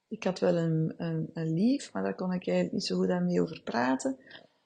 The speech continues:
En ik heb dat toen aan mijn moeder verteld. En, ehm, ik zal nooit vergeten dat ze de gevleugelde woorden uitsprak. "Ach," zegt ze,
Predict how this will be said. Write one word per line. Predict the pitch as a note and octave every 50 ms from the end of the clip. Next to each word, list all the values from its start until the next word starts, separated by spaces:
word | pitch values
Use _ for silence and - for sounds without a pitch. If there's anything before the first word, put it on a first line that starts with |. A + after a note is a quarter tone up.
| _ - _ _ _ -
En | F#3+ F#3+ F#3+ F#3+ F#3+ F#3 F#3 F#3 -
ik | - F#3+
heb | - A#3+
dat | A3+ A#3 A3
toen | - A3 G#3
aan | F3+
mijn | D#3+ E3 E3 E3+
moeder | F#3+ A#3 B3 A3+ F#3+
verteld. | F3+ F3 E3 E3 - - - - B3 C4 - - - - _ _ _ _ _ _ _ _ _ _ _ _ - - -
En, | - G3+ G3 F#3+ F#3+ F#3 F3+ F3 F3+ - - -
ehm, | - F#3 F3+ F3 F3 E3+ E3 E3 E3 D#3+ D#3+ D#3+ D#3 D#3+ D#3+ D#3 D#3+ D#3 - - - - _ _ _ _ -
ik | - G3+ -
zal | - F#3+ F3
nooit | F3 G#3 C#4 C4+ -
vergeten | - F3+ F3 G3 A#3 A#3+ - G3+
dat | F#3 F#3+ F3+
ze | - F3+
de | E3+ E3+
gevleugelde | D#3+ D3+ D#3 E3+ G3 A#3 A#3+ G#3 E3+ D#3+
woorden | E3+ G3+ A3+ A3 - -
uitsprak. | - G#3 - - - - G#3 G#3 G3+ - -
"Ach," | - - - - - -
zegt | - - - - - -
ze, | - -